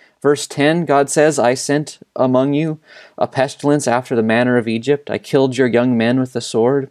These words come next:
And in verse thirteen, he ends it by saying, "For behold,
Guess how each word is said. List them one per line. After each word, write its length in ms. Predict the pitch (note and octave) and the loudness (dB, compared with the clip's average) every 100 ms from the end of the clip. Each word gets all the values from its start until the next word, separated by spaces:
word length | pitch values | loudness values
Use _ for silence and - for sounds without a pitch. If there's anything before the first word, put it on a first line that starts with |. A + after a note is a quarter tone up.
| _ _ _ - | _ _ _ -8
And 100 | A#2 | -4
in 80 | G#2+ | 2
verse 240 | C#3 C#3 | 2 2
thirteen, 600 | D3+ C3+ - C#3 C#3+ C#3+ | 2 2 0 -2 0 -2
he 160 | B2 A#2+ | 0 2
ends 200 | B2+ C3+ | 2 2
it 80 | - | 2
by 140 | B2 | 0
saying, 320 | - C3 C3 | 0 0 0
"For 140 | C3 A#2 | -2 -6
behold, 560 | A2+ A2+ C3+ C#3 D3 | -4 2 4 4 2